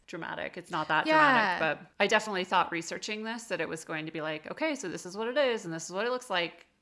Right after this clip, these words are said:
Speaker 1: End of story," you know?
Speaker 2: It's definitely not
Speaker 1: Anyways.
Speaker 2: black and white.
Speaker 1: No, it's definitely not, which kinda makes it a fun thing to talk about.
Speaker 2: It does.
Speaker 1: We're gonna just jump right in with some terms. We're gonna start the episode with misinformation.
Speaker 2: <laughs>
Speaker 1: The
Speaker 2: Not on our part,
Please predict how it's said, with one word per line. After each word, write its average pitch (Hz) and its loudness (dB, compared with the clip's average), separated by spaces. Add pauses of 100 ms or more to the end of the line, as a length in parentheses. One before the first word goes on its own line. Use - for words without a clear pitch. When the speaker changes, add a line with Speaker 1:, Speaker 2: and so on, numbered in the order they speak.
(240)
Speaker 1:
End 175 -6
of 208 -8
story," 185 -4
you 170 -4
know? 156 -4 (240)
Speaker 2:
It's 240 4
definitely 247 8
not 220 8
Speaker 1:
Anyways. 185 2
Speaker 2:
black 190 2
and 180 -6
white. - -8
Speaker 1:
No, 220 2
it's 160 -2
definitely 196 -4
not, 143 -6 (140)
which 196 0
kinda 202 2
makes 185 2
it 170 -2
a 143 -2
fun 160 -4
thing 160 -6
to 156 -10
talk 156 -4
about. - -4
Speaker 2:
It - 0
does. - 0
Speaker 1:
We're 247 6
gonna 285 6
just 277 -2
jump 196 6
right 190 6
in 175 2
with 170 0
some 170 -6 (220)
terms. 190 -2 (120)
We're 302 2
gonna 320 4
start 240 2
the - -2
episode 165 -2
with 160 -6
misinformation. 180 -6 (500)
Speaker 2:
<laughs> - - (300)
Speaker 1:
The 233 6 (160)
Speaker 2:
Not 269 12
on 427 6
our 233 8
part, 180 2